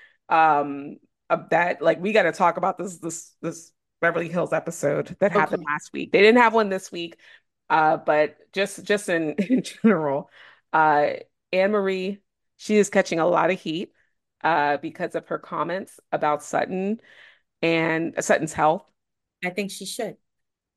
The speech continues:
Speaker 2: It's none of her
Speaker 1: And
Speaker 2: business.
Speaker 1: it's not her business. And to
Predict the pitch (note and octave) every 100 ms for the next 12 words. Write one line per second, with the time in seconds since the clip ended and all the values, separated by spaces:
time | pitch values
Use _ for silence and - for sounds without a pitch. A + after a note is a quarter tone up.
0 | _ - G#3+ A#3 A3+ G3+ F#3 F3+ B3 -
1 | - - _ _ _ _ - E3 E3+ F3
2 | D3 - - E3+ - E3 F3 F3 - E3+